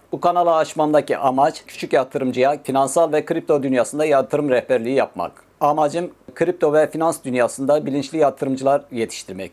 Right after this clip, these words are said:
Karmaşık terimleri sadeleştirip herkesin anlayacağı dilde anlatmak. Küçük yatırımcı için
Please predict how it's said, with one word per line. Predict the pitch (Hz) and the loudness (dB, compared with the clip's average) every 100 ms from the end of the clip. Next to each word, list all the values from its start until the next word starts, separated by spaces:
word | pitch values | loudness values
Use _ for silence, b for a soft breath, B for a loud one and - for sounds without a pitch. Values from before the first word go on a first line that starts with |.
| _ - | _ -2
Karmaşık | 131 151 143 156 - | 0 0 -2 -4 0
terimleri | 151 143 139 135 | 2 2 2 2
sadeleştirip | 127 131 131 131 123 - 123 135 143 | 2 -2 0 0 -2 -4 -6 -6 -4
herkesin | 147 147 135 139 | -2 -2 -4 -2
anlayacağı | 123 123 117 113 104 | -2 -2 -2 -4 -4
dilde | 107 104 139 | -8 -2 0
anlatmak. | 131 110 - 98 - _ _ | 0 -4 -8 -12 -14 _ _
Küçük | - 143 196 | -12 -6 -2
yatırımcı | 170 135 139 139 135 | 0 0 -2 -2 -2
için | 143 135 - 165 | -6 -10 -6 -6